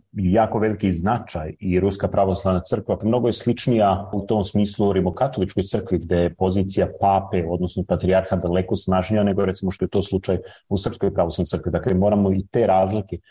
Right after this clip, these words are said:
koje postoje imati u vidu. Ali bez obzira na tu jako snažnu poziciju patrijarha unutar episkopata, imamo i tekako veliki pluralitet unutar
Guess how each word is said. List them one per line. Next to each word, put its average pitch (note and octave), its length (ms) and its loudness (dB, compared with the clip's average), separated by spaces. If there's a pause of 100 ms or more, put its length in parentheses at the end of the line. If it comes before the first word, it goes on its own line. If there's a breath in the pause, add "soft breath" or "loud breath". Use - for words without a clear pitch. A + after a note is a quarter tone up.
(160 soft breath)
koje F#2+ 240 -2
postoje F#2+ 560 0 (100)
imati G2 360 0
u F#2 100 2
vidu. F2+ 360 0 (280 loud breath)
Ali G2 460 0
bez F#2+ 240 0
obzira C3 360 2
na G#2 160 0
tu F3+ 180 0
jako A3 280 2
snažnu A2 580 0
poziciju F#2+ 680 -4
patrijarha F#2+ 520 0
unutar F#2+ 380 2
episkopata, - 880 -2 (300)
imamo C3+ 580 4
i A#2 160 -6
tekako C3+ 540 -2
veliki A2 440 2 (120)
pluralitet G#2 680 0
unutar F2+ 320 -2